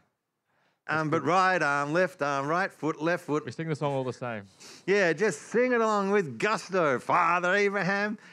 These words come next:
Speaker 1: had many," and it's like, I knew, had no idea. Um, this, what a s-, a silly nonsense song,
Speaker 2: <laughs>
Speaker 1: you know what I mean? Because I'm a son of God. I don't, I, I belong to God. He's my father.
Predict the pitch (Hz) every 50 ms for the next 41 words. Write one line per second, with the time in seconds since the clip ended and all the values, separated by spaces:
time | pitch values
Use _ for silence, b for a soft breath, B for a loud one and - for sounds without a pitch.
0 | B B B 170 170 160 165 160 160 165 151 b b b b - 185 185 185 190
1 | 185 143 175 180 170 160 147 - - _ _ _ _ _ _ - 147 151 156 156
2 | 151 156 160 160 165 190 196 - - 131 139 123 127 135 156 190 208 190 185 185
3 | 170 156 160 127 113 110 104 - - _ _ _ _ _ _ _ - 120 117 123
4 | 135 135 139 139 127 - 147 127 120 123 147 143 120 - - - - - - -
5 | - 196 202 190 165 165 160 151 131 - 127 117 113 - 120 104 90 90 85 -
6 | - - - - - - 127 139 139 151 175 196 185 147 - - 143 135 127 135
7 | - 131 135 143 143 139 131 - - 156 160 160 151 143 202 202 185 120 101 92
8 | 110 117 127 135 127 - 123 131 135 110 127 135 123 127 135 143 156 143 147 139
9 | 165 190 175 123 104 104 - - 135 139 143 175 151 120 - - 113 101 95 98
10 | 95